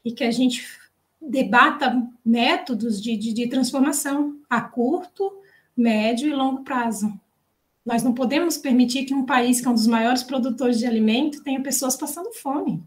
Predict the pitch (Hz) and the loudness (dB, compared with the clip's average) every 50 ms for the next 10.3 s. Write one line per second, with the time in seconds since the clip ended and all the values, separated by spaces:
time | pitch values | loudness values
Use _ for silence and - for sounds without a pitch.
0 | _ _ _ _ _ _ _ _ _ _ _ _ _ _ _ _ _ _ _ - | _ _ _ _ _ _ _ _ _ _ _ _ _ _ _ _ _ _ _ -2
1 | 254 226 240 233 - 262 240 254 254 - 330 480 494 - - 494 392 370 370 - | 2 2 2 4 4 2 2 2 2 2 0 -2 -2 -6 -6 -6 -4 -4 -6 -4
2 | - - 277 254 226 202 190 - - - - 220 185 - - - _ _ - 247 | -4 0 2 2 2 0 0 -2 -4 -6 -6 -8 -10 -12 -14 -20 _ _ 0 2
3 | 254 254 247 233 214 302 320 277 254 262 311 294 - 262 247 247 240 - - 254 | 4 4 6 4 4 6 6 8 8 8 6 4 2 0 -2 -2 -2 -2 0 2
4 | 247 302 359 339 302 277 247 233 - 269 262 254 - 277 262 - - 302 285 214 | 2 2 2 2 2 2 0 0 0 0 0 0 -2 -4 -4 -4 -4 -4 -4 -2
5 | 254 247 214 214 208 226 226 254 247 - - - 285 277 269 262 - - 277 277 | 0 0 0 0 0 -2 -2 -2 -4 -6 -6 -6 -4 -4 -4 -6 -6 -4 -2 0
6 | 277 269 269 - 269 262 262 254 254 - 277 269 269 - - - 285 277 277 294 | 0 0 0 0 2 2 2 2 0 -2 -4 -2 -2 -2 -2 -2 -4 -2 0 0
7 | 302 359 392 381 262 220 208 - - - _ _ _ _ _ _ _ _ _ _ | 0 0 0 0 0 0 0 -2 -4 -8 _ _ _ _ _ _ _ _ _ _
8 | _ _ _ _ _ _ _ _ _ _ _ _ - 240 226 220 208 202 202 202 | _ _ _ _ _ _ _ _ _ _ _ _ -2 0 0 2 0 0 -2 -4
9 | 202 214 220 226 233 226 254 262 220 208 233 233 240 240 247 269 320 392 415 415 | -4 -4 -4 -4 -4 -6 -4 -2 0 2 4 4 4 4 4 4 4 6 6 6
10 | 381 262 220 208 - | 4 4 2 0 -2